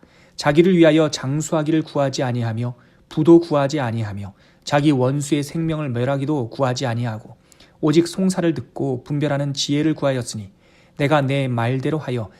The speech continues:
내게 지혜롭고 총명한 마음을 주노니 내 앞에서도 너와 같은 자가 없었거니와 내 뒤에서도 너와 같은 자가 일어남이 없으리라. 내가 또 내가 구하지 아니한 부귀와 영광도 내게 주리니 내 평생의 왕들 중에 너와 같은 자가 없을 것이라.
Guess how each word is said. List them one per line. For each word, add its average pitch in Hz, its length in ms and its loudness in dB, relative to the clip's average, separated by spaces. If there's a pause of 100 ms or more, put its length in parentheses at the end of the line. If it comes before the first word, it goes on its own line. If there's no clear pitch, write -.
(200)
내게 131 300 0
지혜롭고 139 680 -2
총명한 170 460 -2
마음을 143 280 -4
주노니 117 400 -8 (220)
내 147 240 6
앞에서도 139 720 0
너와 143 220 4
같은 147 240 -2
자가 147 220 0
없었거니와 117 760 -4 (140)
내 151 260 4
뒤에서도 139 640 0
너와 139 220 4
같은 135 340 -6
자가 131 240 -2
일어남이 127 580 -2
없으리라. 120 500 -6 (480)
내가 160 320 2
또 170 180 4
내가 131 360 0
구하지 147 440 0
아니한 117 480 -4
부귀와 131 600 -2
영광도 139 600 0
내게 131 220 -2
주리니 131 420 -4 (440)
내 165 220 2
평생의 170 520 0
왕들 131 460 0
중에 131 360 -4
너와 131 220 0
같은 131 260 -4
자가 127 260 -2
없을 143 320 -6
것이라. - 400 -8